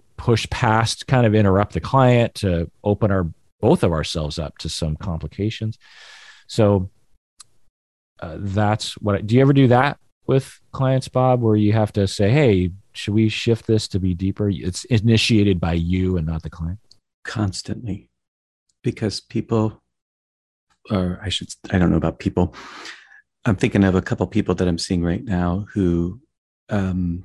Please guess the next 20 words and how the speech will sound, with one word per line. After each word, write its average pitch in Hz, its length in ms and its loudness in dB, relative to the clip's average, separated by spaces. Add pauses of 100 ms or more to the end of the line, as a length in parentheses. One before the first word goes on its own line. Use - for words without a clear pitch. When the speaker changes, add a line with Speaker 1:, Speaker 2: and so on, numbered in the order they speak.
Speaker 2:
can 90 140 -2
be 90 120 -2
very 85 200 -4
topic 90 380 -6
focused. - 560 -4 (760)
And 98 400 0 (540)
I 98 320 0
just - 360 -6
am 95 240 -4
relentlessly 95 920 -4 (120)
bringing 98 300 2
it 95 160 -2
back 87 280 0
to 87 180 -4
what's 98 200 -6
happening 104 400 -2
between 98 320 -2
us 95 220 -4
right 90 180 -6
now. 92 340 -2